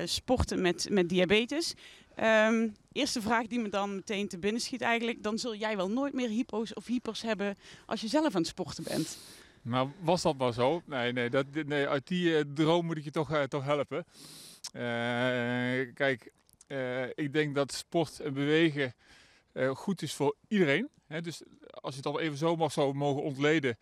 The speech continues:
Speaker 2: Eh, sporten en bewegen helpt er gewoon voor dat je, eh, gezonder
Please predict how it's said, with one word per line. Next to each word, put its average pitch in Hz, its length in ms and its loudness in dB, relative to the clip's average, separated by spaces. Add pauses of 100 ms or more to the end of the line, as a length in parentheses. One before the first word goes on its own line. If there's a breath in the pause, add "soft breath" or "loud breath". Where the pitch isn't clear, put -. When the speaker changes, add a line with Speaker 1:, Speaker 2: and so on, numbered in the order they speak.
(420 loud breath)
Speaker 2:
Eh, 120 140 0
sporten 156 560 2
en 156 100 -4
bewegen 151 420 4
helpt 151 220 2
er 139 140 -14
gewoon 156 280 -2
voor 151 240 -4
dat 143 160 -4
je, 139 200 0 (440 soft breath)
eh, 131 300 2
gezonder 151 520 -2